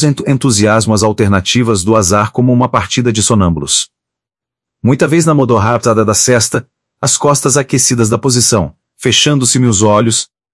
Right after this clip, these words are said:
ao brilho do sol que adivinhava ali fora no terreiro abrasado, eu adormecia. A hora da daula ou do jantar um companheiro puxava-me. Estes intervalos de dormências, sonho, sem ideias, sem de definisma, era o meu sossego.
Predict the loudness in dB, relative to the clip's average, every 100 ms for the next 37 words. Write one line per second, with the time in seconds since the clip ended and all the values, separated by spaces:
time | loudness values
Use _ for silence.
0 | _ _ -2 0 0 0 0 2 0 0
1 | 0 0 0 2 2 2 2 0 0 0
2 | 2 2 0 0 2 2 2 0 2 2
3 | 0 -2 -6 0 2 2 2 0 0 -2
4 | -2 -4 -6 _ _ _ _ _ _ 0
5 | 2 2 2 2 4 4 2 2 0 0
6 | 0 0 0 -2 0 2 2 0 -2 -2
7 | 0 0 0 -2 -4 -10 _ _ _ _
8 | _ _ -2 -2 -2 0 0 0 0 0
9 | 2 2 0 0 0 2 2 0 0 -2
10 | -4 -6 -6 -4 0 0 0 0 -2 0
11 | 0 0 0 0 -4 -8 -4 -2 0 0
12 | 0 2 0 0 -6 -8 -4 0 2 0
13 | 0 -2 -2 -4 -10